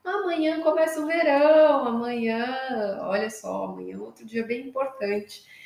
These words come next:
Então, amanhã a gente vem fazer a entrada do verão, é um dia mágico, importantíssimo, essa semana tá carregada de coisa, por isso que ela é tão intensa,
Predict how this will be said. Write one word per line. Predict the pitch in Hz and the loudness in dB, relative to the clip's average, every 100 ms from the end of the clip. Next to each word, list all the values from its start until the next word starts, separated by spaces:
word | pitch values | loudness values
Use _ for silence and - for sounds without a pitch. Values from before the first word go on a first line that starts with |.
| - _ | -20 _
Então, | 196 196 | 4 6
amanhã | 208 202 | 4 2
a | 196 | 0
gente | 202 196 185 | -2 -6 0
vem | 220 302 | 2 2
fazer | 294 269 | -2 -4
a | 262 | -4
entrada | 254 233 233 | -4 -4 -4
do | 226 | -4
verão, | 220 214 202 196 208 254 | -2 0 2 2 0 -2
é | 220 | -4
um | 208 | -2
dia | 208 202 | -2 -2
mágico, | 185 185 196 226 226 - | -2 -2 0 -2 -4 -6
importantíssimo, | 226 226 233 269 254 220 220 220 | -6 -6 -6 -8 -6 -6 -6 -8
essa | 226 | -8
semana | 220 208 214 233 | -12 -10 -8 -8
tá | 220 | -10
carregada | 208 226 269 233 208 208 | -6 -2 0 2 2 2
de | 202 | -2
coisa, | - 190 190 | -8 -8 -8
por | 190 | -10
isso | 202 - | -14 -8
que | |
ela | 220 | -8
é | |
tão | - 208 | -4 -4
intensa, | 208 - 170 202 - 233 | -4 -6 -10 -10 -14 -18